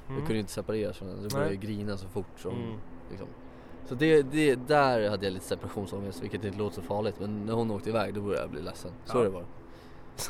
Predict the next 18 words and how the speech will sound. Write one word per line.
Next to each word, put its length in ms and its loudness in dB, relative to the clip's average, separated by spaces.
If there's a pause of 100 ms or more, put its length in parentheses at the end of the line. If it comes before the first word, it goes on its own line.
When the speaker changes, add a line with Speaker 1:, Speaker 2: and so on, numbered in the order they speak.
(140)
Speaker 2:
Så 140 4
Speaker 1:
Ja. 60 12
Speaker 2:
är 100 12
det 80 10
bara, 200 0
punkt. 360 0
Speaker 1:
Så 100 0
är 60 8
det 60 8
bara. 160 2
Speaker 2:
Ja. 200 2 (720)
Speaker 1:
Och 100 -2
sen, 300 0 (100)
och 100 -4
sen 160 2
så 120 -2
blev 180 2
ju, 420 2